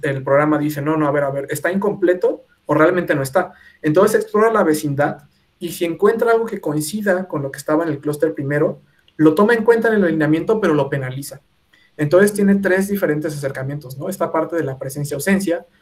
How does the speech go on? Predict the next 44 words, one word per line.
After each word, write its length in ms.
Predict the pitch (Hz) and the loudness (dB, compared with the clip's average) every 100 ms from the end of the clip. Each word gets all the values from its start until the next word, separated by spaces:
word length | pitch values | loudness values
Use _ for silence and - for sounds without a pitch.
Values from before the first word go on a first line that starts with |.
| _ | _
la 140 | - 139 | -4 2
parte 240 | 151 156 | 2 4
de 80 | 180 | 2
la 120 | 151 | 2
vecindad 520 | 135 135 135 135 202 302 _ _ _ | 0 -4 -4 -4 -6 -10 _ _ _
y 80 | 151 | -2
la 160 | 143 139 | 0 2
parte 240 | 156 160 | 2 4
de 100 | 175 | 2
este 140 | 151 165 | 2 2
alineamiento 640 | 156 135 135 139 147 143 | 0 0 -4 -4 -2 -2
glocal, 400 | - 139 - 120 _ | 0 -2 -2 -14 _
se 80 | 120 | -18
le 80 | 123 | -14
llama. 240 | 135 131 | -12 -10
Eso 160 | 139 156 | -4 -2
le 220 | 135 139 | -4 -6
genera 340 | - 151 160 175 | -4 2 2 2
justamente 540 | 185 180 160 151 156 | 0 -2 0 0 0
estas 200 | 156 156 | -4 -2
redes 280 | 151 156 151 | 2 2 2
de 80 | 135 | -4
familias. 520 | 131 131 147 135 - _ _ _ _ - _ _ | -10 -12 -8 -10 -12 _ _ _ _ -20 _ _
Y 140 | 160 160 | 2 4
el 100 | 160 | 4
cora-, 340 | 170 170 180 - | 4 4 0 0
corazón 420 | 175 175 226 214 | 2 2 0 0
es 100 | 196 | 0
algo, 420 | 190 180 180 170 135 | 0 2 4 4 0
este, 640 | - - 135 135 131 131 _ _ _ _ _ _ 147 | -4 -10 -8 -8 -10 -12 _ _ _ _ _ _ 0
muy, 200 | 147 160 | 2 2
muy 160 | 165 | 0
interesante 600 | 160 160 135 156 151 165 | -2 -2 -2 0 2 2
porque 240 | 175 135 - | -2 -6 -8
justamente 440 | 156 175 170 175 | -4 -2 0 0
lo 120 | 156 | 0
que 80 | 151 | 0
hace 120 | 151 | -2
es 60 | - | -4
que 100 | 175 | 0
evalúa, 560 | 156 147 175 170 180 - _ - | 2 2 4 2 0 -10 _ -4
tú 80 | 180 | 0
le 80 | 180 | 4
das 340 | 190 196 | 2 2